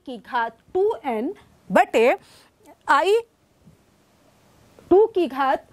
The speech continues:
अ, एन तथा एच टू की घात एन, और इस तरह से जो साम्य स्थिरांक होगा के सी, उसका, अ, के सी का घात हो जाएगा एन।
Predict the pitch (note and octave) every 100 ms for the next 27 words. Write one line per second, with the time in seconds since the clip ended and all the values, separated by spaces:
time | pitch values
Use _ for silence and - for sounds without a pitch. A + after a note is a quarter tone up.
0 | _ - A3+ A3 G#3 G#3 G3+ _ _ -
1 | G#4+ - D#4 D#4+ A#4+ - _ D4+ D4 D#4
2 | D#4 F4 - F4 A4 - A4 - _ -
3 | G4 - C#4 F#3 G#3+ D4 - - C#4 F#3+
4 | - _ - B3+ B3+ G#4+ - E4+ D4 -
5 | D#4 D4 C#4 - - B3+ F4+ F#4 - C4+
6 | A#3 A#3 A3 A3+ B3 - E4 G#4 - B3
7 | G#4 - - - - - F4 - G#4 G#4+
8 | A#4+ - B3 A#3 - F4+ - F#4+ B3+ G#3+
9 | G3+ G#3 - G#3 F#3 F3 G3 A#4 - -
10 | G#3+